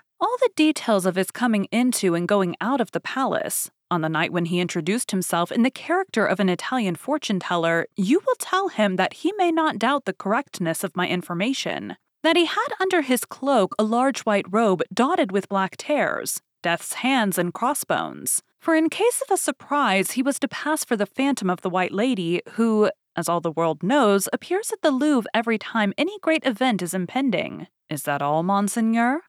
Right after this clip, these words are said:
"Tell him also that I am acquainted with all the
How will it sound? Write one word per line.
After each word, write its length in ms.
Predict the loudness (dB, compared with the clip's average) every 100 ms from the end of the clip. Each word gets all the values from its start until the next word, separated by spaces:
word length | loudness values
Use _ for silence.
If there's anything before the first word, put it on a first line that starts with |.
| _ -14
"Tell 300 | -6 -2 -2
him 240 | 0 0
also 500 | 4 4 4 4 4
that 160 | 4 0
I 100 | 0
am 160 | 0 0
acquainted 520 | -2 -2 -2 2 2
with 140 | 2 0
all 140 | 0 0
the 180 | -2